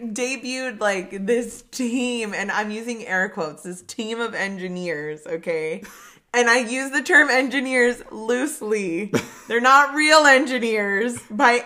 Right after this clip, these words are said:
Speaker 1: any stretch of the imagination. They are not engineers.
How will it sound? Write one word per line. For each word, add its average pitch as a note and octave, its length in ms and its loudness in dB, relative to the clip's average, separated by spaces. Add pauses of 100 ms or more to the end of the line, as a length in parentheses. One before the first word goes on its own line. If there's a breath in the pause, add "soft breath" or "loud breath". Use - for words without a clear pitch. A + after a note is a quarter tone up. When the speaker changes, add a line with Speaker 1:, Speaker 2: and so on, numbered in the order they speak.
(120)
Speaker 1:
any C4+ 320 0
stretch A3 340 -4
of F#3+ 80 -10
the E3+ 140 -10
imagination. D3 840 -12
They F3 120 0
are F#3 120 0
not F#3 340 0
engineers. G3 720 -6